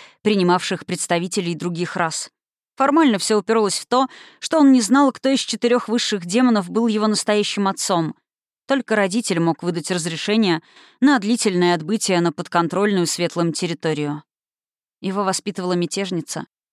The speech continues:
жизнь которой сохранили только потому, что новорожденный львенок без нее тут же начинал чахнуть. Вирджиния приняла нейтралитет и поклялась не расшатывать трон.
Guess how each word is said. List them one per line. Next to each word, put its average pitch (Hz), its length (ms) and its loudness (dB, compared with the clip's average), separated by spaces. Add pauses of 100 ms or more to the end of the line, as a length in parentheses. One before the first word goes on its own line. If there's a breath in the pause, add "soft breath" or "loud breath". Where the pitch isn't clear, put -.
жизнь 226 340 0
которой 208 360 0
сохранили 208 560 0
только 180 360 -4
потому, 180 440 -2
что - 220 -6
новорожденный 175 640 0
львенок 175 580 -4
без 190 180 -2
нее 202 200 0
тут 208 180 -4
же 196 120 -2
начинал 190 400 0
чахнуть. - 580 -8 (480)
Вирджиния 240 460 4
приняла 202 400 2
нейтралитет 190 760 -2 (280 loud breath)
и 277 100 0
поклялась 233 580 0
не 220 100 0
расшатывать 202 600 -4
трон. 156 340 0